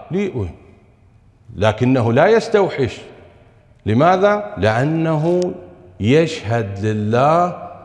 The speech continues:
شهادة حق وصدق. بعض الناس للأسف يعيشون الازدواجية،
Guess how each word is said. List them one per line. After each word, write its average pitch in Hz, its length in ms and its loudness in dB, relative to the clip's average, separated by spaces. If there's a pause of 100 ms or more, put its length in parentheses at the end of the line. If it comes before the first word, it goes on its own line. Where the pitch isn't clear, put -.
(180)
شهادة 92 720 -4
حق 160 300 -6 (260)
وصدق. 190 440 -6 (1400)
بعض 101 240 4
الناس 110 600 2
للأسف 123 580 0
يعيشون 120 500 -2
الازدواجية، 117 920 0